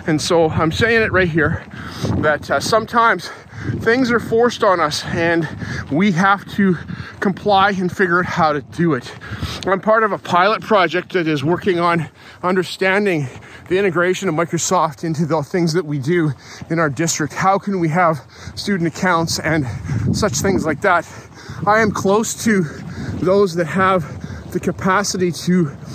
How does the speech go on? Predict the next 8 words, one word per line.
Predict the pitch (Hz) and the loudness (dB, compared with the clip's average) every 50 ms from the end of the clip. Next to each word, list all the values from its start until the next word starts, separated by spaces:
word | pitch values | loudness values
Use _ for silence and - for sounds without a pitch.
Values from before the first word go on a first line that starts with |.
| - - - - - - | -12 -10 -10 -8 -4 -4
affect | 170 - - - 208 208 - - | -4 -4 0 -2 -2 -2 -2 -6
student | - - 202 202 185 196 180 | -4 -2 0 2 2 2 0
accounts | 139 - - 180 180 175 180 185 - - - - - - - - - - - - | -2 -2 0 0 0 0 0 -2 -6 -6 -6 -8 -8 -8 -8 -8 -8 -10 -6 -2
and, | 165 160 160 156 147 151 | 0 0 2 2 2 2
uh, | 156 156 143 147 | 2 2 4 2
make | 170 185 190 151 | 2 2 0 0
some | - - 160 143 | -2 -2 0 0
changes, | - - 214 220 233 226 175 165 147 - | 2 2 2 4 4 2 2 2 0 0